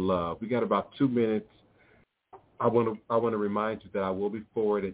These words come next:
high noon U S Central Standard Time on tomorrow, Friday, May thirteenth, Friday the thirteenth, twenty twenty-two.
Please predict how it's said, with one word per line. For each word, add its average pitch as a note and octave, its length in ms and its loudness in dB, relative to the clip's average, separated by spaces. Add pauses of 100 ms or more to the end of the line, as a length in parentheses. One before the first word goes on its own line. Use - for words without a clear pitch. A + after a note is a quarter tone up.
high G2+ 600 -4
noon G2 520 -4 (260)
U G2 180 2
S F#2 60 0 (100)
Central G2 300 -10
Standard F#2 280 2 (100)
Time F2 260 -6
on F2+ 200 -8
tomorrow, F#2 580 4 (160)
Friday, F#2 760 0 (720)
May F2+ 280 2 (300)
thirteenth, G2 560 0 (160)
Friday F#2+ 300 6
the F#2+ 220 -2
thirteenth, F#2+ 500 0 (140)
twenty G2 380 0 (100)
twenty-two. F#2+ 720 0